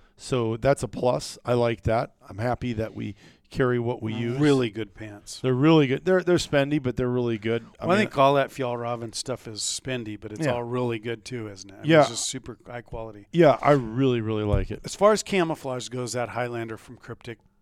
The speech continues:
Speaker 2: I don't,
Speaker 1: Highlander
Speaker 2: there's
Speaker 1: camouflage,
Speaker 2: nothing,
Speaker 1: best camouflage I've
Speaker 2: there's
Speaker 1: ever seen.
Speaker 2: nothing better out here in this country.
Speaker 1: No, there's
Speaker 2: Oh my
Speaker 1: not.
Speaker 2: gosh. I took so many pictures of all you guys.
Speaker 1: I know. I got so many pictures of you in, in Tajikistan. I'm like, "That shit just works, man."
Speaker 2: Yeah, it's just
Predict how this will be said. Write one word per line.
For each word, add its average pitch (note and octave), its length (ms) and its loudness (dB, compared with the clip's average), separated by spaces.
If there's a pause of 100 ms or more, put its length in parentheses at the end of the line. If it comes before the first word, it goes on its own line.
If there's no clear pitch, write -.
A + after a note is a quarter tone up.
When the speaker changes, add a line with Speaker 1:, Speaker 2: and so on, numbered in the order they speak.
(240)
Speaker 2:
I G#2 40 -4
don't, C3+ 80 0
Speaker 1:
Highlander E3 340 8
Speaker 2:
there's D#3+ 160 8
Speaker 1:
camouflage, C#3 520 4
Speaker 2:
nothing, - 40 -20
Speaker 1:
best B2+ 240 0
camouflage A#2 380 -4
I've C#3+ 60 0
Speaker 2:
there's C#3 140 -2 (100)
Speaker 1:
ever - 40 -14 (120)
seen. C#3 180 -8
Speaker 2:
nothing C#3+ 340 0
better G#2+ 300 -8
out G2+ 180 -14
here G#2+ 180 -16
in G#2 120 -18
this G#2 160 -16
country. - 340 -16
Speaker 1:
No, E3 220 8
there's E3 220 6
Speaker 2:
Oh C#3+ 60 -2
my - 20 -2
Speaker 1:
not. D3 280 4
Speaker 2:
gosh. A2 300 -14 (420)
I F3 80 2
took F#3 240 4
so - 380 2
many E3 180 2
pictures B2 600 -4 (640)
of B2+ 100 -2
all B2+ 220 4
you A#2+ 160 -10
guys. A2+ 500 -8
Speaker 1:
I B2 120 0
know. E3+ 180 8
I D#3+ 180 8
got F3 200 8
so - 100 -2
many D#3 160 -2
pictures C3 400 -2
of C3 60 -2
you C#3+ 260 2
in, B2 220 -2
in A#2 200 -8
Tajikistan. B2 600 -4
I'm A2 80 -8
like, G#2 160 -6
"That - 160 -8
shit - 240 -6
just G#2 200 -12
works, F#2+ 720 -2
man." F2+ 280 -18
Speaker 2:
Yeah, A2+ 320 -8
it's A2 260 -14
just B2 300 -12